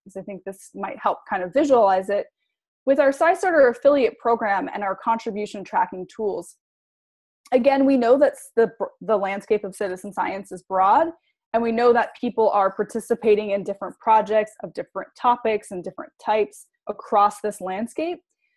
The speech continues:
but we often only think about or look at projects sort of in their bins separately. And this allows us to kind of track participation across different projects and get a,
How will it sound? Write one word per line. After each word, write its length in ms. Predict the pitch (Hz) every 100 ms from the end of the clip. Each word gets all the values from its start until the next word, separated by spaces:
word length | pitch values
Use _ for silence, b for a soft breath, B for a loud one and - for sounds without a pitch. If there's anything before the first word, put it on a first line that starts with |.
| _ -
but 100 | 240
we 140 | 240
often 540 | 233 233 240 254 233 220 _
only 300 | - 226 220
think 260 | 220 - 254
about 460 | 240 214 208 202 202
or 120 | 202
look 220 | 190 208
at 140 | 202
projects 440 | - 208 175 196 -
sort 160 | 190
of 80 | 190 -
in 220 | 208 196
their 280 | 190 180 156
bins 460 | 196 202 233 294 285
separately. 600 | - 208 277 269 302 339 359 _ _ _ _ _ -
And 220 | 247 233
this 180 | 339 -
allows 380 | 254 233 226 240
us 140 | 233
to 100 | -
kind 200 | 226 208
of 120 | 190 -
track 420 | - 226 240 -
participation 800 | 269 240 - 233 220 214 226 214
across 640 | 190 - - 202 196 - -
different 360 | 202 196 - _
projects 540 | 190 196 285 269 -
and 140 | 220 208
get 100 | 196
a, 160 | 190